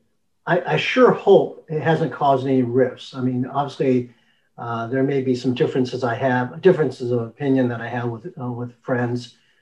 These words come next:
I think that, uh, I think it's pretty natural that your closest friends are, are going to be folks that sort of share the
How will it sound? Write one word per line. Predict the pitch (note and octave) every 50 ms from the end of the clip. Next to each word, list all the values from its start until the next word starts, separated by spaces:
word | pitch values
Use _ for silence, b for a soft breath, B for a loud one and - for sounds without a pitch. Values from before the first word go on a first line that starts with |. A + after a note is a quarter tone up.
| _ _ _ -
I | C3
think | B2 - D3+ B2+ A#2+ - -
that, | C3+ B2+ A2+ A2 A#2+ - - -
uh, | A#2+ A2+ G#2+ G#2+ G#2+ G#2+ - - - _ _ _ _ _ _ _ _ _
I | C3 B2
think | D#3+ B2+ - - -
it's | - - - - -
pretty | - _ - G3+ F#3+ D#3+
natural | D#3 D#3 D3+ C#3+ D3+ - D#3+ C#3
that | B2 C3 C3+ C3
your | A#2+
closest | B2 - - D3+ C#3 A#2+ - A#2+ A#2
friends | - - C3+ C3 C3 C3 B2 B2 - - _ _ _ _ _ _
are, | - B2+ B2 B2+ C3+ - - -
are | C#3 B2+
going | B2 D#3 C#3+ C3+
to | C3
be | B2+ B2
folks | A#2+ - C#3 C3+ C3 - - -
that | C3+ B2 A#2+ A#2+ -
sort | - D#3+ C3 A#2+ A#2+
of | A#2+ - - _
share | - - - D#3 C#3+ C3+ B2
the | A2+ B2 A#2+ -